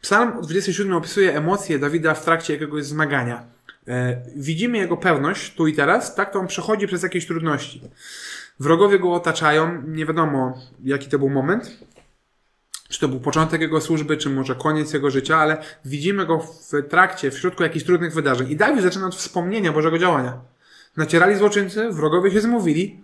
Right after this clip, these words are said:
wszystko było przeciwko niemu, ale się potknęli. Ich plany były pokrzyżowane. Więc on nie wie, co przyniesie jutro. On nie wie, jaki jest rezultat tego, co się dzieje teraz, ale,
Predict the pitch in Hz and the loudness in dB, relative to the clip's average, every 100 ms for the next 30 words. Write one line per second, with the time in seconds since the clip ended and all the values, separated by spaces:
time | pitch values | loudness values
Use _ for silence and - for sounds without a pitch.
0 | _ - 214 233 233 233 247 285 247 190 | _ -4 -2 0 0 -2 -2 -2 -2 -2
1 | 196 - 165 190 233 226 220 202 185 139 | -2 0 2 4 2 0 -2 -4 -4 -2
2 | 117 117 - - 135 - 180 170 147 156 | -4 -10 -16 -14 -4 0 0 0 -4 -6
3 | 151 143 160 170 160 127 90 - _ _ | -6 -10 -6 0 0 0 -6 -16 _ _
4 | _ 156 185 190 294 247 - 196 - 170 | _ -6 -2 2 4 2 2 -2 -2 -2
5 | - 139 127 156 - - - - _ 156 | 0 0 2 -2 -4 -12 -16 -16 _ -2
6 | 165 254 269 196 175 165 165 160 185 170 | 2 4 4 2 0 0 2 2 2 0
7 | 165 160 160 147 143 139 135 123 123 123 | -2 -4 -4 -8 -4 -2 0 -2 -4 -2
8 | 185 170 214 - | 0 0 -2 -6